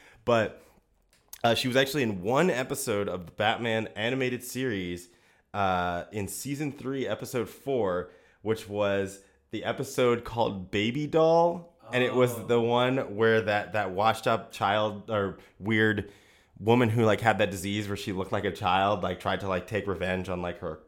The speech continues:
Speaker 1: her cast or whatever.
Speaker 2: Yeah.
Speaker 1: Um, I definitely remember that episode really well. But, uh,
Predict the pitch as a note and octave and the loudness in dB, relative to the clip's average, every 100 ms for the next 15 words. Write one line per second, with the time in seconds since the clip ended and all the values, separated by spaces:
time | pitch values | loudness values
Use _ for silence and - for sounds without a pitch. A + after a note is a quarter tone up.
0 | - E2+ - F2 F#2 - G2 G#2 G2+ G#2 | -18 -14 -4 0 0 -2 -4 -2 -2 -2
1 | C3+ C3+ - _ - - - A2 A2 G2+ | -2 -4 -12 _ -20 -20 -8 0 2 2
2 | G2 F#2 A#2 A2 C3 F3 D3+ A2+ G2 A#2 | 0 0 0 4 4 4 -2 -2 -2 2
3 | A#2+ G#2 A2 G2+ G#2+ G2 F#2 E2+ - - | 2 0 -2 -2 -2 0 2 0 -2 -12
4 | - - G#2+ - G#2 G2+ | -4 2 2 6 6 6